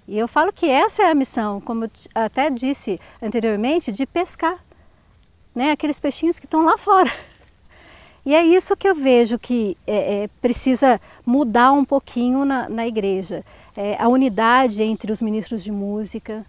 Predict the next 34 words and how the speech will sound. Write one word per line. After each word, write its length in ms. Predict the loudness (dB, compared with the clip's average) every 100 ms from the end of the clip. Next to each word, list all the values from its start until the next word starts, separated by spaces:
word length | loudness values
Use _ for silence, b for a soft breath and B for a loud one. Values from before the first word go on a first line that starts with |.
| -14
né? 360 | -10 -8 -8
A 40 | -6
gente 280 | -6 -6 -8
pode 600 | -4 0 2 2 -2 -8
se 220 | -6 -6
unir 340 | -2 -2 -2 B B B
não 360 | 0 4 4 2
somente, 960 | 0 0 0 0 0 0 -2 -6 -6 -8 b b
é, 520 | -8 -6 -4 -6 -8 -12 -20 _
nos 220 | -4 -4
retiros, 720 | -4 -8 -6 0 2 2 0
não 200 | 0 -4
somente 840 | -2 -4 -2 -2 -2 -4 -4 -6 -6
em 140 | -6 -2
palavras, 720 | 0 2 2 0 -2 -2 -2
mas 180 | -4
se 120 | -4 -2
unir 320 | 0 0 -2 -4
em 180 | -2 -2
ações 560 | -4 -4 0 0 0
mesmo, 420 | 0 0 0 -2 -10 B B -6
um 140 | -2
ajudar 420 | -2 -4 -2 0
o 60 | 0
outro, 500 | 2 2 0 -4 -10 B B B _
porque 220 | -4 0
é 20 |
aquela 320 | 0 2 0
velha 300 | 2 0 2
história, 520 | 0 -2 -4 -4 -2 -2
um 80 |
gravetinho 720 | -2 -2 -4 -8 -2 2 2
sozinho 720 | 0 -2 -2 -2 -2 0 2
ele 320 | 2 0 -2